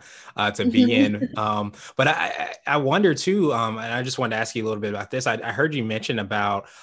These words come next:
Speaker 1: um, being able to, you know, be around entrepreneurs when you started your journey. Do you think that played a part in you being able to kind of,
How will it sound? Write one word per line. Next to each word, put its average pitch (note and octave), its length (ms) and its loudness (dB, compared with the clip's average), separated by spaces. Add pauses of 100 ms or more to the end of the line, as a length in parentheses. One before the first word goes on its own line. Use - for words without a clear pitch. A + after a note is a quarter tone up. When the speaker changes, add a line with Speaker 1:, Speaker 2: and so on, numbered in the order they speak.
(140)
Speaker 1:
um, G#2+ 200 -2
being A#2 260 0
able A2+ 340 0
to, A2 500 -4
you A2+ 100 -12
know, G#2 100 -6
be A2 180 -2
around G#2 280 0
entrepreneurs G2+ 440 -4
when G#2 100 -6
you G2+ 80 -4
started G2+ 300 -2
your G2+ 80 -4
journey. A2+ 300 -2
Do G#2+ 100 -6
you A#2 100 -4
think B2+ 200 -2
that A2+ 320 -2
played A#2+ 200 0
a G2+ 60 -4
part G#2+ 240 -2
in G#2+ 140 -4
you G#2+ 180 -4
being G#2 220 -4
able G#2 180 -6
to G#2+ 140 -6
kind G2+ 200 -4
of, G2 160 -8